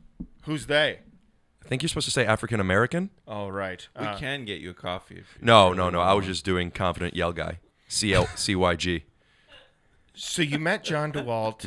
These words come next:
Speaker 1: uh,
Speaker 2: Mm.
Speaker 1: in
Speaker 2: Doing
Speaker 1: Illinois
Speaker 2: back-,
Speaker 1: at
Speaker 2: no, I
Speaker 1: Camp-,
Speaker 2: met John DeWalt
Speaker 1: at
Speaker 2: doing
Speaker 1: camp.
Speaker 2: background work. You already blew it.
Speaker 1: <laughs>
Speaker 2: Met John doing background work in Angels and Demons.
Speaker 1: Ooh.
Speaker 2: Yes.
Speaker 3: Wait, really?
Speaker 1: The
Speaker 3: That's
Speaker 1: movie?
Speaker 3: awesome.
Speaker 2: The book.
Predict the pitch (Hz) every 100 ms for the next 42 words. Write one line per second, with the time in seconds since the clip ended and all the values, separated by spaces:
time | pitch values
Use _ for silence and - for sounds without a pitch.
0 | 92 107 107 101 90 76 110 110 110 107
1 | 110 127 147 123 123 147 120 139 160 120
2 | 120 170 175 170 165 165 160 123 - -
3 | 156 139 - 131 160 175 120 101 85 87
4 | 110 - 107 110 127 110 135 107 - -
5 | 226 - - 123 180 - 165 156 151 120
6 | 135 170 147 117 107 107 107 120 147 151
7 | 120 113 90 117 156 107 80 50 - -
8 | - 127 330 403 147 110 87 - - 98
9 | 131 - - - - - - - _ _
10 | 110 147 110 - _ _ _ - 131 160
11 | 175 135 135 170 202 247 240 - - _
12 | _ _ - _ - - - 120 156 180
13 | -